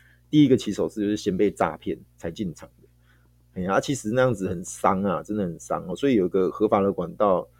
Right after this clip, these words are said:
然后是一个公信力很高的管道，然后让大家去，去投，去拥抱比特币，我认为这是好事啊。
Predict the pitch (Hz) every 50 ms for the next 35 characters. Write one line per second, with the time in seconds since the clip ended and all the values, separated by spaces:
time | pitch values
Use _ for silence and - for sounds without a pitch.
0 | _ _ _ _ - 82 80 95 98 - 110 107 101 95 87 - - 107 - -
1 | 101 92 87 78 - _ - 113 120 117 - 123 120 117 110 87 - _ _ -
2 | 87 80 _ - 107 110 110 104 - - - - - - 98 92 87 85 92 98
3 | 101 101 92 - 98 92 78 87 90 87 - - 98 90 85 82 - _ - -
4 | 98 - _ - - - - - - 107 107 110 101 104 101 101 92 - - -
5 | - - 90 82 - 90 80 80 98 110 107 98 92 98 92 90 - 76 - -
6 | - - - - - - -